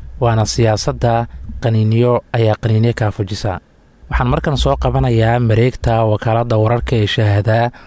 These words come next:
Warbixino kala duwan ayay mareegtu maanta daabacday,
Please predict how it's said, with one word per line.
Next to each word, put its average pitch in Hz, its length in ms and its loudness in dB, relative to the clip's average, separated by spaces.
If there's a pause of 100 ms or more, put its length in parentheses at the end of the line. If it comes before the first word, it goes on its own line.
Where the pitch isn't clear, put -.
(140)
Warbixino 120 460 0
kala 117 180 -2
duwan 113 320 2
ayay 110 180 2
mareegtu 113 380 2
maanta 117 320 0
daabacday, 110 640 2